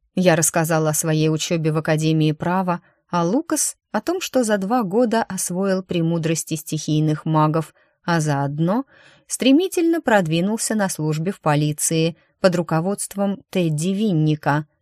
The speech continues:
«В этом мы с тобой похожи», — улыбнулся шеф, когда я поведала, что большинство дел в участке раскрывала, сидя в кабинете. А вот Мур говорит,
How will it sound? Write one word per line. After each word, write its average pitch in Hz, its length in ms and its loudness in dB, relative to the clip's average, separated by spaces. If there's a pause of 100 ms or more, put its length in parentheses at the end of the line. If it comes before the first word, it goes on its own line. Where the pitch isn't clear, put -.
(200)
«В 185 160 4
этом 156 240 2
мы 156 140 0
с - 80 -4
тобой 151 320 -2
похожи», — 139 600 -6 (340)
улыбнулся 165 640 0
шеф, - 400 -4 (240)
когда 170 240 4
я 254 200 4
поведала, 160 600 2
что 156 180 -4
большинство 156 560 -2
дел 226 240 2
в 165 80 -6
участке 156 600 -4 (260)
раскрывала, 269 800 2
сидя 175 380 -2
в - 100 -6
кабинете. 165 800 -2 (420)
А 208 140 4
вот 170 220 0
Мур 175 260 2
говорит, 151 560 2